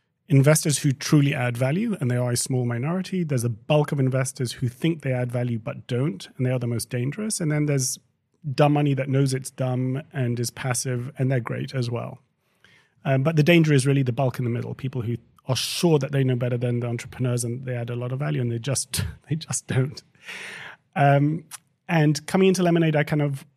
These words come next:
resigned myself that the chances of finding those outstanding investors was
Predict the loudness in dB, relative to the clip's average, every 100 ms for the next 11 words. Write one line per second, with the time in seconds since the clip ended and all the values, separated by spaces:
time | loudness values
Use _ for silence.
0 | _ _ 0 2 4 4 4 2 0 -2
1 | -4 -4 0 2 2 2 0 0 -4 0
2 | 2 2 0 0 -2 -6 -6 -2 0 0
3 | -2 -2 -4 -6 -6 -6 -6